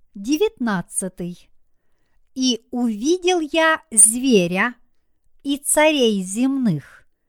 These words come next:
и воинства их, собранные, чтобы сразиться с сидящим на коне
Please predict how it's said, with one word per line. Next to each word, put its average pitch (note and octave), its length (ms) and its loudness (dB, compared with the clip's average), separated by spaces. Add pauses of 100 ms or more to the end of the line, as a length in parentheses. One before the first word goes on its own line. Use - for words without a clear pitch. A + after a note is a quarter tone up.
(400)
и D4+ 180 2
воинства G3+ 920 2
их, - 520 -8 (320)
собранные, C#4 1080 2 (340)
чтобы B3+ 680 0
сразиться A#3+ 1040 -2 (280)
с - 220 -6
сидящим C#4 880 -2
на C#4+ 100 -2
коне A#3 500 -4